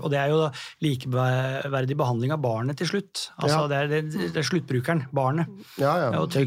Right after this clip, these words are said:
Speaker 2: det som er
Speaker 1: tryggheten,
Speaker 2: viktig.
Speaker 1: eh, som, som vi kan klare å skape rundt det, som er det aller viktigste. Og, eh, hvorfor det skal være forskjell, eh,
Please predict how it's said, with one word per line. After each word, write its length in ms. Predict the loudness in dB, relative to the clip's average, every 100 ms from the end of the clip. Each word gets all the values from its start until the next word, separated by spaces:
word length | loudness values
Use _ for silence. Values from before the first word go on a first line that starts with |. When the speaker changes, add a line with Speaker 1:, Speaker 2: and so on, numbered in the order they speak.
| 2
Speaker 2:
det 80 | 2
som 180 | 2
er 40 | 2
Speaker 1:
tryggheten, 120 | 2
Speaker 2:
viktig. 280 | 2 2 2
Speaker 1:
eh, 60 | 0
som, 220 | -4 -6
som 120 | -2
vi 60 | -2
kan 160 | -2 0
klare 240 | 0 0
å 40 | -2
skape 320 | -2 -2 -2
rundt 140 | -2
det, 160 | -2 -2
som 120 | 0
er 140 | 0 0
det 120 | 0 -4 -2
aller 240 | -2 0
viktigste. 540 | -2 -4 -6 -6 -4 0
Og, 200 | 0 -2 -10 -18 -18 -18 -20 -20 -16 -6
eh, 260 | -2 0
hvorfor 480 | 0 2 2 2 -2
det 80 | -2
skal 160 | 0 0
være 240 | 0 0
forskjell, 720 | -2 -4 -2 -2 -2 -2 -4 -10 _ -2
eh, 920 | 0 0 0 0 -2 -2 -2 -2